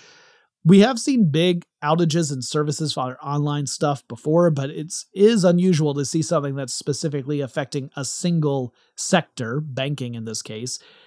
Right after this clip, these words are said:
and stretching across multiple institutions, which is pretty freaky. I'll be sure to follow up on this once we know more about what is going on. In the state of California, lawmakers are working on legislation that would put tighter restrictions on how big tech companies in the state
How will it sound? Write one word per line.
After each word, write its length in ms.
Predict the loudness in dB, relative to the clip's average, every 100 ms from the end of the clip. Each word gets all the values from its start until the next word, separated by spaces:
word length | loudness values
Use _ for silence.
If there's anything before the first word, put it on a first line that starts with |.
| _ -2
and 260 | 0 0
stretching 400 | 0 0 0 -2
across 380 | -2 -2 -2 0
multiple 420 | 2 2 0 -6
institutions, 800 | -6 -8 -4 2 2 0 -8 -14
which 120 | -12
is 120 | -12 -14
pretty 320 | -4 0 0
freaky. 540 | 2 0 0 -8 -16 _ _ _ _ 0
I'll 100 | 2
be 80 | 2
sure 160 | 4 2
to 80 |
follow 320 | 4 2 4 2
up 100 | 0
on 120 | -2
this 180 | -2 -4
once 220 | -4 -4
we 80 | -4
know 180 | -2
more 300 | -2 -2 -2
about 320 | -4 -6 -8 -10
what 220 | -12 -10
is 180 | -8 -8
going 300 | -8 -10 -10
on. 400 | -8 -8 -10 -14 _ _ _ _ 4
In 100 | 6
the 80 |
state 300 | 6 4 4
of 80 | 4
California, 680 | 4 4 4 4 2 4 4
lawmakers 600 | 4 4 2 0 0 0
are 40 |
working 320 | 0 -2 -2 -2
on 140 | -2
legislation 640 | -4 -4 -4 -4 -2 -2
that 80 | -2
would 160 | -4 -6
put 240 | -8 -6
tighter 340 | -4 -2 -2
restrictions 640 | -2 -4 -6 -6 -2 -2 0
on 100 | -2
how 180 | -4 -4
big 320 | -2 -2 -2
tech 240 | -6 -6
companies 580 | -8 -8 -6 -4 -4 -2
in 160 | -4 -4
the 80 | -8
state 400 | -4 -2 -2